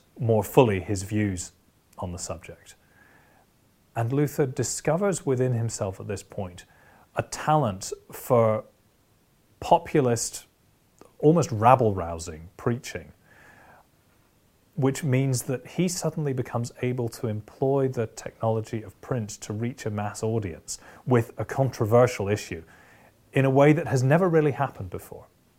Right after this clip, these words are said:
Within months, he has become a celebrity figure. So this means that all the veterans of the Reuchlin controversy are instantly able to leap in onto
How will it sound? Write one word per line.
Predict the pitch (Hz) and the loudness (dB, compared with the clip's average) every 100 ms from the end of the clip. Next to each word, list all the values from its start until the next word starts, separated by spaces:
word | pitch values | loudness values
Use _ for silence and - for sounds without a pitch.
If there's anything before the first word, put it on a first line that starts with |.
| _ _ - - _ _ _ _ _ _ | _ _ -20 -20 _ _ _ _ _ _
Within | 143 127 139 156 156 151 - - | 2 4 6 6 4 0 -6 -4
months, | 131 156 117 - - - | 4 4 4 -2 -8 -10
he | - 143 | -4 0
has | 117 117 | 0 0
become | 117 - 127 123 - | -4 0 0 0 -4
a | |
celebrity | - - 113 120 123 117 - | -4 0 4 4 4 0 -2
figure. | 110 - 85 69 - _ _ _ - - _ _ - - - _ _ _ _ _ | -8 -6 -8 -12 -18 _ _ _ -20 -20 _ _ -20 -20 -20 _ _ _ _ _
So | - 151 | 2 4
this | 131 196 | 6 4
means | 196 175 139 127 120 - | 6 4 4 0 -4 -8
that | 123 127 120 - - - | -4 0 0 -2 -14 4
all | 160 160 160 | 8 10 8
the | 139 | 6
veterans | 120 135 - 127 110 | 8 8 8 0 2
of | 104 101 | 0 2
the | |
Reuchlin | 107 110 104 107 98 | 4 4 4 -2 -4
controversy | 101 92 95 90 87 85 82 - _ - - - | -6 -6 -6 -4 -8 -10 -14 -20 _ -20 -10 2
are | 113 110 - _ | 2 2 -6 _
instantly | 175 165 - 139 127 127 | 4 6 4 -2 -4 -2
able | 117 117 110 | 0 2 2
to | - 110 | 0 0
leap | 107 107 - | 0 0 -2
in | 101 82 - _ _ _ _ | -4 -4 -14 _ _ _ _
onto | 107 95 - 90 | -8 -6 -6 -6